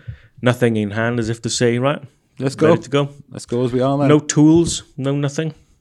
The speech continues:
Speaker 2: Nobody's gone round, turned the gas off, turned the electric off, cancelled the papers.
Speaker 1: So they're on this other planet and they're all wearing the same clothes now for the next decade <laughs> until they invent machines that can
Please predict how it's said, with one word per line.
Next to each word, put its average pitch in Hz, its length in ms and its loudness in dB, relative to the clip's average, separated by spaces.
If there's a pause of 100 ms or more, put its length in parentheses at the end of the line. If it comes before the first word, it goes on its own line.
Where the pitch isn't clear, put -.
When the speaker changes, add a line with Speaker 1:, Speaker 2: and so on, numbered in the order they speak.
Speaker 2:
Nobody's 131 300 2
gone 131 220 2
round, 131 340 2
turned 123 160 0
the 127 60 0
gas 123 340 -2
off, 123 440 -2 (360)
turned 120 160 0
the 123 60 2
electric 120 380 -2
off, 117 220 0
cancelled 120 320 0
the 123 60 2
papers. 131 580 2 (1000)
Speaker 1:
So 143 100 -2
they're 151 120 6
on 170 160 6
this 147 160 4
other 135 180 4
planet 131 540 0
and 127 140 0
they're 127 100 6
all 131 220 4
wearing 120 320 4
the 113 80 -4
same 123 260 -2
clothes 135 380 -4
now - 120 -10
for - 120 -12
the 110 80 -4
next 107 320 -8
decade - 580 0 (160)
<laughs> - 180 -12
until 127 300 0
they 123 140 6
invent 123 420 2
machines 110 460 -2
that 113 100 -6
can 120 140 -6